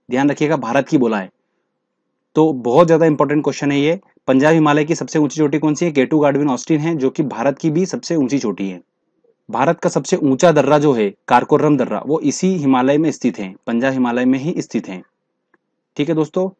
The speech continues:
केटू गाडविन ऑस्टिन इसकी सबसे ऊंची पर्वत चोटी है। अब हम बात करते हैं कुमायूं हिमालय की। कुमायूं हिमालय दोस्तों मैप में देखिए कहाँ पर पड़ता है, just ये पंजाब हिमालय के थोड़ा सा नीचे पड़ता है, उत्तराखंड के एरिया में कुमायूं हिमालय।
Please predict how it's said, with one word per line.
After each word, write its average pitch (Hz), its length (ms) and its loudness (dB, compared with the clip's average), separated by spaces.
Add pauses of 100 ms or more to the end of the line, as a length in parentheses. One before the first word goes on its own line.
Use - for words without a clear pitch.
केटू 135 240 4
गाडविन 151 320 2
ऑस्टिन 165 420 -2
इसकी 143 240 -2
सबसे 151 340 -4
ऊंची 165 420 0 (480)
पर्वत 143 260 0
चोटी 113 360 0
है। 98 120 -10 (840)
अब 156 100 2
हम 175 140 2
बात 156 200 2
करते 160 220 -2
हैं 165 140 -4
कुमायूं 123 400 -2
हिमालय 117 280 -2
की। 113 160 -10 (1040)
कुमायूं 170 360 2
हिमालय 160 320 0
दोस्तों 156 280 -4
मैप 139 280 2
में 156 100 0
देखिए 139 220 0
कहाँ 120 200 -10
पर 131 100 -6
पड़ता 131 240 -4
है, 151 180 -6
just 156 440 -2
ये 147 220 0
पंजाब 131 320 2
हिमालय 131 360 0
के 156 140 -6
थोड़ा 135 200 -2
सा 147 100 -4
नीचे 127 340 2
पड़ता 123 240 -4
है, 131 160 -6
उत्तराखंड 131 540 -2
के 131 120 2
एरिया 113 200 -2
में 117 140 -6 (640)
कुमायूं 131 360 4
हिमालय। 110 400 -4